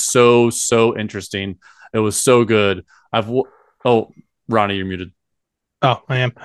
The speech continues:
Speaker 2: I just said I saw the previews. It, it honestly looks really cool.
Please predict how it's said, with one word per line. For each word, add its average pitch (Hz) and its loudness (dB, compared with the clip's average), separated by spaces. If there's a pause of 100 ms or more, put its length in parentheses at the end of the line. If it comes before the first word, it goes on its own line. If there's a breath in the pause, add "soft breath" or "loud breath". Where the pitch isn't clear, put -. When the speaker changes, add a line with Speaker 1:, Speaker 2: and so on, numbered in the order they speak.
Speaker 2:
I 170 4
just 196 2
said 156 4
I 135 4
saw 165 4
the 147 4
previews. 151 2
It, 135 -4
it 147 0
honestly 151 2
looks 135 0
really 131 0
cool. 120 -6